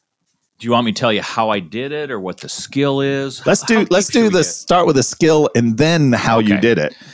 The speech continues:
Speaker 1: So the skill is whenever I'm out, and we tend to enjoy adult beverages around Nashville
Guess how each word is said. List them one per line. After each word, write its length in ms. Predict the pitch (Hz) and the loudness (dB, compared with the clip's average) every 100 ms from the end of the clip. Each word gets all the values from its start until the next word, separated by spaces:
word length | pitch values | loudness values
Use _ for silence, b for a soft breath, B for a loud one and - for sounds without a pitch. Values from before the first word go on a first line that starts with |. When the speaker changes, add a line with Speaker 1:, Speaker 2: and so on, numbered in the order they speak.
| B | B
Speaker 1:
So 320 | - - 143 131 | -8 0 2 2
the 100 | 127 | 0
skill 500 | - - 285 294 - | -4 -4 -2 -2 0
is 500 | 120 117 113 107 - b b b b | 2 2 2 -2 -8 b b b b
whenever 400 | 117 127 175 240 | -2 0 0 0
I'm 100 | 226 | 0
out, 340 | 113 110 107 107 | 0 2 2 0
and 200 | 107 117 | -2 -2
we 340 | 151 175 180 - _ _ _ _ _ | -2 -4 -8 -14 _ _ _ _ _
tend 320 | - 139 127 | -4 -2 -2
to 140 | 123 | -2
enjoy 360 | 110 92 101 98 | -2 -2 -2 -2
adult 320 | 87 92 87 | -2 -4 -4
beverages 480 | - 87 87 82 80 | -6 -6 -6 -10 -10
around 280 | 85 78 73 | -10 -12 -12
Nashville 580 | 69 69 - 87 92 | -12 -12 -12 -12 -12